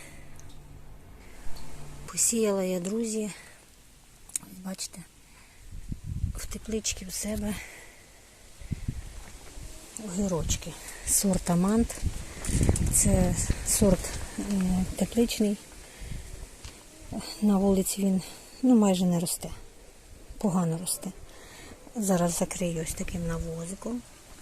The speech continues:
Перепрівшим гарним. Такий, бачите, який навоз гарний. І,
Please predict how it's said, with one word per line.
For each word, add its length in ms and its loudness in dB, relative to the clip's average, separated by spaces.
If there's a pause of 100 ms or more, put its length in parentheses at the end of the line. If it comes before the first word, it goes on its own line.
(420)
Перепрівшим 760 -2
гарним. 460 -8
Такий, 300 -12
бачите, 340 -6 (120)
який 140 -18 (880)
навоз 400 -12
гарний. 400 -10 (760)
І, 280 4